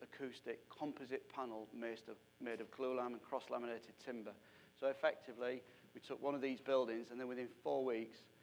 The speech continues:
it looks like this. It's completely finished. So all them walls and roof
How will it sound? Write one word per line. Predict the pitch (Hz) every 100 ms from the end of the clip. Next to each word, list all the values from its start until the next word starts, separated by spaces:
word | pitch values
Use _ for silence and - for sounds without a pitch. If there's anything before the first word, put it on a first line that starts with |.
| - -
it | - 120 -
looks | 123 113 -
like | 117 -
this. | 104 98 - -
It's | 120
completely | - 127 113 139 120
finished. | - 123 117 113
So | 123
all | 143
them | 147
walls | 139 139 139 127
and | 123
roof | 160 185